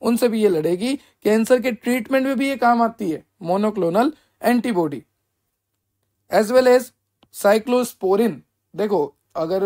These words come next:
किसी तरह से हम डोज फ्रीक्वेंसी चेंज करें या अलग-अलग अमाउंट में करें, तो हम इसे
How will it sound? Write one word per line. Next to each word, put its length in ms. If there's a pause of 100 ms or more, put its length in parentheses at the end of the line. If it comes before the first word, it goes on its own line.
(720)
किसी 220
तरह 240
से 240
हम 340 (100)
डोज 220
फ्रीक्वेंसी 520
चेंज 240
करें 240
या 160 (560)
अलग-अलग 500
अमाउंट 420
में 100
करें, 280 (360)
तो 60
हम 140
इसे 180